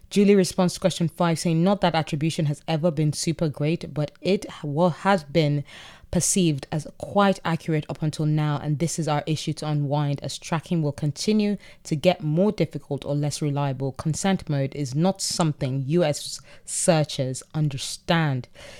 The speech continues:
She continues, "Time will tell as far as how much data loss we will face. Facebook had a huge ruling against them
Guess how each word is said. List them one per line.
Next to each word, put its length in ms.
She 160
continues, 520
"Time 280
will 80
tell 440
as 160
far 340
as 120
how 200
much 240
data 300
loss 400
we 180
will 160
face. 420
Facebook 400
had 160
a 40
huge 440
ruling 480
against 420
them 240